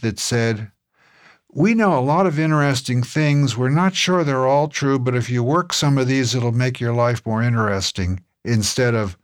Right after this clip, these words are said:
"We have the truth revealed to us from a higher level, believe it or else." Ha-, has there <laughs> ever been a religion that's, that's practiced a little humility that way? Okay. Religions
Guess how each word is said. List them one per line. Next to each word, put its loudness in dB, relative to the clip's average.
"We 2
have 2
the 0
truth 0
revealed 0
to 0
us -2
from -2
a -2
higher 0
level, -2
believe -2
it -2
or -2
else." -4
Ha-, -4
has 0
there 0
<laughs> -4
ever 4
been -2
a 2
religion 0
that's, -2
that's -4
practiced -2
a -2
little 0
humility 0
that -4
way? -8
Okay. -2
Religions 2